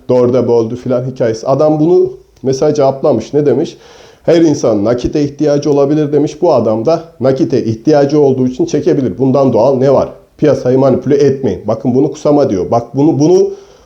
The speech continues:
bunun cevabını verdi. Sonra işte yok, e,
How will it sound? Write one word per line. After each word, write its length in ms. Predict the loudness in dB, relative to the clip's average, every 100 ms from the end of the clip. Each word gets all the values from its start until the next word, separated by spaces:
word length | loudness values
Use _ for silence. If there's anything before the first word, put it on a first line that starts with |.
| _ -2
bunun 300 | 0 0 -2
cevabını 540 | 0 2 2 0 0
verdi. 380 | 2 2 0 -6
Sonra 520 | -2 0 2 0 -4 -18 _ _ _ -10
işte 260 | -10 -2
yok, 280 | 0 0 -4 -18 _ _ -10
e, 320 | -4 -2 -2